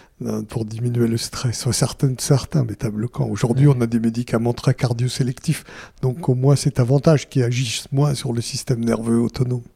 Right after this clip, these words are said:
Speaker 2: Ouais, puis nous, nous, on a, on a, avec les mains, on a des idées aussi en tant qu'ostéo. Et c'est, il y a des applications comme ça pour les sportifs, et pour tout le monde. J'arrête pas de mentionner les sportifs, mais c'est juste que c'est ce qui occupe beaucoup de mon temps,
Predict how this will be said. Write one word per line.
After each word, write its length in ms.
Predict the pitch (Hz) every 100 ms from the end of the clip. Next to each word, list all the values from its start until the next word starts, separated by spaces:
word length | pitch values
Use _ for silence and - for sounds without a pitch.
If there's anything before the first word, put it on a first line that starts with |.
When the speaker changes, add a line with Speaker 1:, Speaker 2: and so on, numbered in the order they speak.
| - _ - - - _ _ _ -
Speaker 2:
Ouais, 140 | 101
puis 120 | - 113
nous, 220 | 131 120
nous, 80 | 131
on 140 | 107
a, 200 | 92 87
on 140 | 95 92
a, 60 |
avec 320 | - 98 -
les 80 | 98
mains, 140 | 104 123
on 120 | 107
a 80 | 92
des 220 | 92 95
idées 160 | 110
aussi 240 | 135 - 123
en 60 |
tant 120 | 107 95
qu'ostéo. 460 | 104 - 123 190 - _ _ _ _ _ _
Et 80 | 101
c'est, 440 | - 98 92 92 - - - -
il 80 |
y 40 | 110
a 20 |
des 160 | 127 131
applications 480 | 139 147 127 147
comme 180 | 147 98
ça 140 | - 110
pour 160 | 110
les 60 | 98
sportifs, 580 | - 92 - 135 - -
et 60 |
pour 180 | - 139
tout 140 | - 101
le 40 |
monde. 160 | 127 98 90
J'arrête 240 | 92 95
pas 100 | 110
de 40 | 107
mentionner 240 | 101 104
les 60 | 95
sportifs, 400 | - 95 - -
mais 220 | 95 87 - _ _ _
c'est 160 | - 104
juste 140 | 101
que 100 | -
c'est 540 | 98 87 87 90 101 98 _
ce 180 | - -
qui 120 | -
occupe 240 | 95 - 104
beaucoup 260 | 104 -
de 60 | 104
mon 100 | 101
temps, 240 | - 139